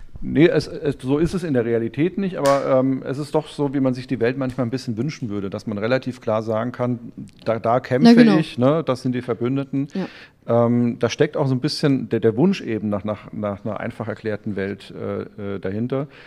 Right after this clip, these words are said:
Speaker 1: Und diesen Wunsch, den sehen wir in der Gesellschaft an ganz vielen, äh, Punkten, von, von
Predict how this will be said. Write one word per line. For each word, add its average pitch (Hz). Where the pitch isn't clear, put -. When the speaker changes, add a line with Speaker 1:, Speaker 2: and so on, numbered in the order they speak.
Speaker 1:
Und 110
diesen 113
Wunsch, 127
den 110
sehen 117
wir 120
in 113
der 113
Gesellschaft 110
an 113
ganz 107
vielen, 123
äh, 92
Punkten, 92
von, 101
von 101